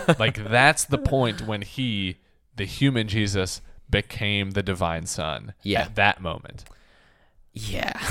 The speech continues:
Speaker 1: <laughs> Um, once again, I feel like, I feel like even just John one makes this very difficult to buy.
Speaker 2: Yeah, it, I think so too. And also,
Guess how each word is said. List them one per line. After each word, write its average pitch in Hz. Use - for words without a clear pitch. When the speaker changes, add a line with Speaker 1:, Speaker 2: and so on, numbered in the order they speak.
Speaker 1:
<laughs> 196
Um, 107
once 143
again, 147
I 113
feel 151
like, 135
I 175
feel 240
like 226
even 185
just 160
John 143
one 135
makes 123
this 131
very 123
difficult 117
to 98
buy. 113
Speaker 2:
Yeah, 92
it, 120
I 117
think 120
so 101
too. 90
And 147
also, 151